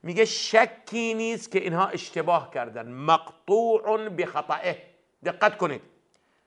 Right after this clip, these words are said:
و تفسیقه، اینا چیه؟ فاسقن. دیگه می‌شه پشت سرشون نماز خونی یا نه؟ لذا هیچ سنی پشت سر شیعه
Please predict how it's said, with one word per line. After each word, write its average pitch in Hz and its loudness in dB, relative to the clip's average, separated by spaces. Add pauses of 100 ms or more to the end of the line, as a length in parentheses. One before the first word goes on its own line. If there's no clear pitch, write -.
(420)
و 180 6
تفسیقه، 202 0 (240)
اینا 160 -4
چیه؟ 180 -4 (1040)
فاسقن. 143 -2 (180)
دیگه 160 0
می‌شه 180 0
پشت 202 -2
سرشون 196 4
نماز 190 2
خونی 196 -4
یا 180 0
نه؟ 175 -6 (520)
لذا 123 -8
هیچ 151 -12
سنی 156 -6
پشت 156 -8
سر 127 -4
شیعه 135 -6